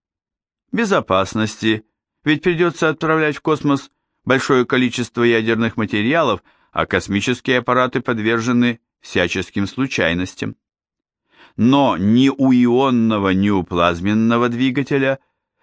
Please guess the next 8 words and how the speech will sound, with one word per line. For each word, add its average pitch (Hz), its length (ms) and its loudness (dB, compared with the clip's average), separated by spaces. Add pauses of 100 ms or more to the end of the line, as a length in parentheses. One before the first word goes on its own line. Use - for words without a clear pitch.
(100)
не 117 180 4
хватит 170 520 0
сил, 170 340 0
чтобы 123 340 0
доставить 117 600 0
нас 107 380 -2 (140)
к 98 120 -10
звёздам. 92 720 -2